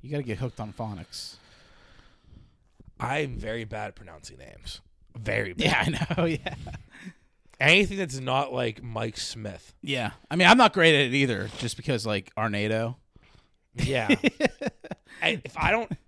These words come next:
Speaker 2: if I don't hear your name
Speaker 1: Yeah,
Speaker 2: and it's something
Speaker 1: true.
Speaker 2: like that, I will never know. I
Speaker 1: Yeah.
Speaker 2: learned, I learned Antetokounmpo so easily
Speaker 1: Mm-hmm.
Speaker 2: 'cause I
Speaker 1: Mm-hmm.
Speaker 2: hear it a lot.
Speaker 1: Yeah, yeah.
Speaker 2: Who, who's some other people I know?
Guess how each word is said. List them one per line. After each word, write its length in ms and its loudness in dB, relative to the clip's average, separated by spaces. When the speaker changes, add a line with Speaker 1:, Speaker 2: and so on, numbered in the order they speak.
Speaker 2:
if 100 -12
I 180 0
don't 220 -2
hear 300 -6
your 180 -6
name 440 -6
Speaker 1:
Yeah, 300 -4
Speaker 2:
and 80 -2
it's 120 -8
something 180 -2
Speaker 1:
true. 80 -2
Speaker 2:
like 160 -2
that, 280 -2
I 120 -4
will 140 -6
never 320 -12
know. 160 -18
I 160 2
Speaker 1:
Yeah. 100 2
Speaker 2:
learned, 280 4
I 120 -4
learned 220 0
Antetokounmpo 920 -8
so 540 0
easily 480 -10
Speaker 1:
Mm-hmm. 600 -6
Speaker 2:
'cause 120 2
I 80 2
Speaker 1:
Mm-hmm. 80 -2
Speaker 2:
hear 160 0
it 80 0
a 60 -10
lot. 300 -12
Speaker 1:
Yeah, 220 0
yeah. 240 -10
Speaker 2:
Who, 300 2
who's 340 -6
some 160 -6
other 160 -4
people 260 -8
I 100 -12
know? 420 -20